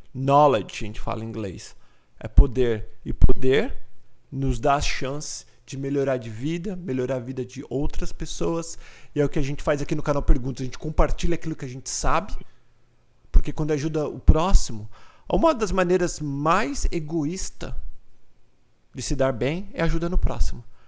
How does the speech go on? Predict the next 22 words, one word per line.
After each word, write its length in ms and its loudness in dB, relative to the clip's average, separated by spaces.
porque 140 -8
quando 200 2
você 120 6
ajuda 180 6
o 20 0
próximo, 540 2
você 140 0
realmente 500 2
tá 80 -4
ajudando 500 -8
você 340 -6
mesmo, 480 -4
né? 180 -6
Então 280 0
é 40 -2
isso 120 -6
que 80 -4
a 40 -4
gente 200 -8
faz 220 -2
aqui, 240 -8
então 240 -8